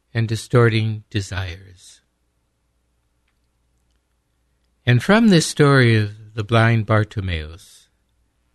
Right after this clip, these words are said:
I would ask that you remember a particular sequence. Hearing, seeing, and following.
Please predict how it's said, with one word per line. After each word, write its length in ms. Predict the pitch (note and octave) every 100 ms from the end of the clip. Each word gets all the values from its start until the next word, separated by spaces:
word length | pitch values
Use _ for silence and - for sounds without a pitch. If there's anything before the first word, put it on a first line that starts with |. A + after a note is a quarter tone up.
| _ A2+
I 80 |
would 180 | A#2 B2+
ask 240 | E3 G#3 -
that 160 | C#3+
you 80 | C3+
remember 580 | C3 A#2 A2+ A#2 A2 G#2
a 60 |
particular 460 | - A2 A2 G#2 G2
sequence. 840 | - G#2 - - E2 _ - - _ _ _ _ _ _ _ _ _ _ _ _ _ _ _ _
Hearing, 560 | C#3+ D3+ E3 F3+ E3+ - _ _ _ _ _ _ _ _ _ _
seeing, 760 | - - D3 B2 F#2+ F2 G2 - _ _ _ _ _ _ _ _ _
and 160 | A2 G#2+
following. 580 | - E3 A2+ D2+ D#2